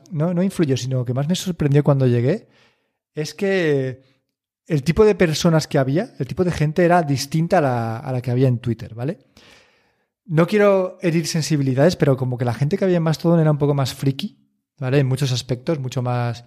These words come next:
de informática. De hecho, puedo decir que ahora mismo tengo doscientos cincuenta seguidores y habrá, entre esos doscientos seguidores, dos mujeres o tres. O sea, es,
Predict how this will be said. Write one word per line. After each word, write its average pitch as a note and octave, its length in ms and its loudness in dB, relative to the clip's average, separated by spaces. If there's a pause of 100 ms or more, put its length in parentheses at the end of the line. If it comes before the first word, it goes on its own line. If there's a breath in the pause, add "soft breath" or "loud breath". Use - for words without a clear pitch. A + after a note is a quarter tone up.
(160)
de C#3 80 -2
informática. B2+ 600 0
De C3+ 120 2
hecho, C#3 280 -2 (1000 soft breath)
puedo D3+ 200 2
decir F3 280 2
que C#3+ 460 2 (180)
ahora D#3 280 2
mismo E3+ 200 2
tengo D3 300 2
doscientos C#3 800 2
cincuenta C3 480 -2
seguidores C3 560 -2 (300 soft breath)
y C#3 160 2
habrá, C3+ 640 0 (160)
entre C#3+ 240 0
esos D3+ 180 -2
doscientos D#3+ 300 -2
seguidores, D#3+ 340 4
dos C#3 160 2
mujeres A2+ 460 -4
o A#2 60 0
tres. A2 280 -6 (680 soft breath)
O - 40 -20
sea, A2+ 160 -6
es, A#2+ 120 -8